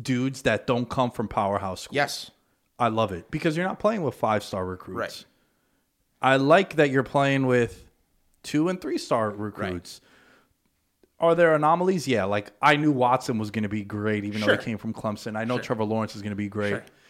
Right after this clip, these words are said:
Speaker 1: But how many times, even, bro, even, like, uh, there's some hesitation, depending on who you ask, like, with Tua or Miami. It's
Speaker 2: Yeah.
Speaker 1: like, I see it, but then he's getting benched for Fitzpatrick, like, when the game is on the line. Like, there's a little chaos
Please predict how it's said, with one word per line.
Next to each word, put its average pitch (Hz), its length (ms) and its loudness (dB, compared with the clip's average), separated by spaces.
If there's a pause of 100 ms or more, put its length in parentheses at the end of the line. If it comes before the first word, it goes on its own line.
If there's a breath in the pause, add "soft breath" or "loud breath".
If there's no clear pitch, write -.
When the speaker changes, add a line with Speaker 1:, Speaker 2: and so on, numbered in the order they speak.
(100)
Speaker 1:
But 151 80 -2
how 151 140 2
many 180 180 -2
times, 165 560 -4 (160)
even, 262 300 -2 (240)
bro, 208 320 4
even, 381 260 -4
like, 240 240 -8 (340)
uh, 160 160 -12
there's 165 540 -6
some 277 380 -4
hesitation, 202 800 0 (540 soft breath)
depending 226 320 0
on 208 140 2
who 180 120 2
you 170 160 2
ask, 156 340 4
like, 131 200 0
with 139 160 -2
Tua 117 380 2 (540)
or 120 80 0
Miami. 135 480 2 (280)
It's - 160 -2
Speaker 2:
Yeah. 165 60 6
Speaker 1:
like, 147 220 4 (1160 soft breath)
I 135 80 -2
see 269 340 6
it, 285 260 2
but 160 160 2
then 165 280 4
he's 143 180 -2
getting 139 280 0
benched 147 400 2
for 117 120 -8
Fitzpatrick, 165 840 0
like, 117 200 -4
when 113 120 -8
the 101 80 -8
game 156 280 0
is 147 120 0
on 151 100 2
the 147 60 0
line. 151 340 2
Like, 135 140 -2
there's 151 140 -4
a 165 60 -4
little 220 220 -2
chaos 190 280 -4